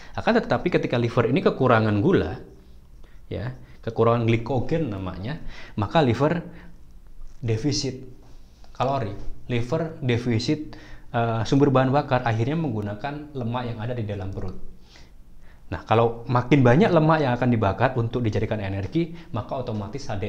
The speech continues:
L-nya tinggi. Jadi, kalau total kolesterolnya tinggi, diikuti dengan tingginya H D L, maka itu nggak akan masalah. Karena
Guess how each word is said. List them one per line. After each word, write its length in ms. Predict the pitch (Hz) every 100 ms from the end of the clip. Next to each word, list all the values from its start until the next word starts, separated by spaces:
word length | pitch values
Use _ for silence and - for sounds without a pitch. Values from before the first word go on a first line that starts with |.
| 101
L-nya 240 | 107 110
tinggi. 400 | 101 92 87 - - - - - - - - - - - - - - - - - -
Jadi, 560 | 110 151 190 - - -
kalau 240 | - 143 208
total 320 | 190 156 139
kolesterolnya 640 | 135 127 131 123 113 107
tinggi, 480 | 107 98 104 190 - - - -
diikuti 560 | 151 151 139 131 220
dengan 400 | 127 113 107 107
tingginya 560 | - 127 123 139 185 139
H 0 | 110
D 160 | 101
L, 400 | 107 135 180 - - - 123
maka 320 | 120 156 156
itu 160 | 165
nggak 240 | 151 101 101
akan 100 | 101
masalah. 480 | 92 - 95 87 - - - -
Karena 480 | - 92 117 170 175